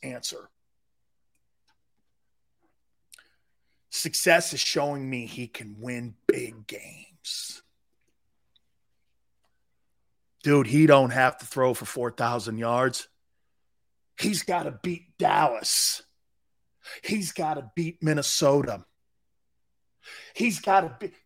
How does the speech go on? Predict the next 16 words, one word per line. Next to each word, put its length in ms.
dude, 220
that's, 300
isn't 420
that 300
the 80
thing 380
we've 160
been 140
saying 460
about 380
Lamar 420
Jackson? 760
You 180
gotta 360
beat 280
Mahomes. 640